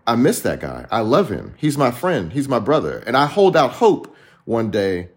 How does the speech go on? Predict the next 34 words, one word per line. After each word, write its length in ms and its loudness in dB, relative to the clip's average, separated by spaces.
that 220 2
we 140 2
can 160 -2
have 240 0
that 180 -4
back, 300 -4
that 80 -6
we 100 -6
can 140 -10
get 160 -4
it 100 -8
back, 260 -4
right? 280 -2
And 100 -8
so 140 -4
that's, 340 0
so 140 2
when 200 4
Eddie 180 4
Jenkins 380 -2
said 220 2
that, 100 0
and 80 -2
you 60 -2
hear 140 0
me 80 -4
go, 120 -2
"Wow," 520 -4
I'm 220 2
thinking 280 0
about 380 0
my 160 -2
own 240 -2
life 380 -12